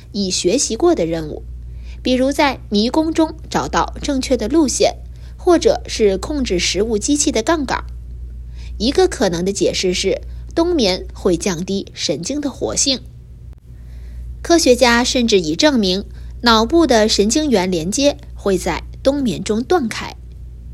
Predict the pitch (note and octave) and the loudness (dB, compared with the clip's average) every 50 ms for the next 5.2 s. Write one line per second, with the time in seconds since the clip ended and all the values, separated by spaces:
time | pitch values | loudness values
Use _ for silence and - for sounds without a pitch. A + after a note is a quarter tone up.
0 | - - - - - - - - - - - - - - - - - - - - | -16 -14 -16 -14 -14 -14 -14 -14 -14 -16 -16 -16 -14 -14 -14 -14 -14 -14 -14 -14
1 | - - - - - - - - - - - - - - - - F4 E4 C#4+ C4 | -14 -14 -14 -14 -14 -14 -12 -12 -12 -12 -12 -12 -12 -6 -2 0 2 2 4 4
2 | A3+ G3+ G3+ C4 C#4 D4 D4 D#4 D4+ D4+ D4+ D4 A3+ G3 F3+ F#3+ F#3+ G#3 G#3 - | 2 2 2 2 0 0 2 2 2 2 2 2 2 2 4 2 0 -2 -2 -2
3 | F#3+ F3 G3 G#3+ C4+ C4+ B3 G#3+ G3+ F#3 F3+ F#3 - G3 G3 - F#3+ F#3 A3 B3+ | -2 -2 2 2 2 2 4 2 2 0 0 2 0 0 0 2 0 0 2 2
4 | A#3+ A3 G3 F3 E3 D#3+ - - B3+ D4 D#4+ - D4 A#3 F#3+ - F3+ E3+ F3 F3+ | 2 2 2 2 0 -2 0 2 2 2 4 4 4 2 4 2 0 -2 -2 -4
5 | D3+ A2+ G#2 - | -4 -4 -4 -6